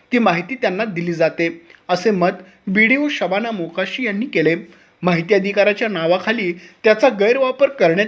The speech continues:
येऊ नये, असेही त्या बोलताना म्हणाल्या. दुय्यम निबंधक दिलीप कुमार काळे यांनी माहिती अधिकाराचे नियम वाचून दाखवले.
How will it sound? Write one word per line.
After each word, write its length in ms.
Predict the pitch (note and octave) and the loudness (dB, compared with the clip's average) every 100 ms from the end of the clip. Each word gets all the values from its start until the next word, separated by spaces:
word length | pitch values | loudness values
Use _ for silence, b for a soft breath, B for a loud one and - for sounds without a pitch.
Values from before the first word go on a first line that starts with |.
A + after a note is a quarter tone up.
| G#3+ | -2
येऊ 220 | A3 C4+ | -2 2
नये, 280 | D4 F3+ F#3 B B - | 4 2 0 B B 0
असेही 400 | F#3+ C#4 C4 D4 | 0 2 0 0
त्या 120 | B3+ | 0
बोलताना 460 | F3+ D#3 F#3+ G#3+ A3+ | -2 -4 -4 -2 -2
म्हणाल्या. 380 | D3 E3 E3+ E3+ - b b b b - | 0 2 2 0 -8 b b b b -6
दुय्यम 360 | E3 F3 G3 G#3 | 2 4 4 2
निबंधक 420 | F3+ F#3+ A3 A3+ | 0 0 0 -4
दिलीप 400 | G#3+ D#3 F#3+ - | -4 -6 -6 -10
कुमार 300 | - E3 F#3 | -8 -4 -4
काळे 580 | F#3+ A3+ A3+ F3+ F#3 - - | 0 2 4 4 0 -10 -6
यांनी 260 | G#3+ G#3+ C4 | 0 2 2
माहिती 380 | G#3+ F#3+ G3 C#4 | 0 -2 0 0
अधिकाराचे 580 | B3 B3 A#3+ A#3+ A#3 | 0 -2 -2 -2 -4
नियम 380 | A#3+ F#3 G#3 A3+ | -4 -4 -4 -4
वाचून 300 | D3+ - C#4 | -4 -6 -6
दाखवले. 420 | F#3 - F3 E3+ | -6 -2 0 0